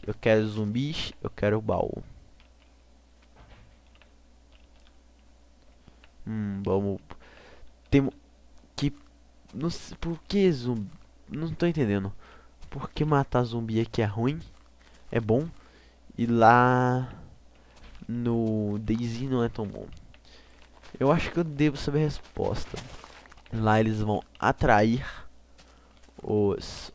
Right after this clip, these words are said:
outros zumbis. E aqui eles vão dropar itens de bom. E lá o de ruim é aquilo. De bom eu não sei,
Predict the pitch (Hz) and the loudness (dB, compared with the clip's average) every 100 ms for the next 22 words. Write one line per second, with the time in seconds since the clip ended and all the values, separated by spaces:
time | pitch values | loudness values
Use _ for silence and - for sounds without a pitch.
0 | - 117 117 - 107 107 107 120 110 117 | -4 -2 0 -4 -6 -4 -4 -4 -4 -4
1 | 170 - - - - - - - - - | -6 -8 -14 -18 -20 -20 -20 -20 -20 -20
2 | - - 135 143 143 - 190 175 120 123 | -20 -2 2 2 0 -2 0 2 2 0
3 | 127 120 135 151 160 160 143 127 120 117 | 0 -2 0 0 2 0 0 -2 -4 -4
4 | 110 113 104 113 156 170 - - - - | -6 -4 0 2 0 -8 -18 -20 -20 -20
5 | - 120 120 120 139 135 131 131 131 147 | -6 2 6 6 6 0 -4 -2 -2 -4
6 | - 135 104 104 - - - - - - | -2 0 -2 -6 -18 -20 -20 -20 -20 -20
7 | - - - - - 120 107 113 135 156 | -20 -20 -20 -20 -12 -10 -2 0 2 0
8 | 151 151 - - 110 107 | -2 -4 -6 -4 -2 -2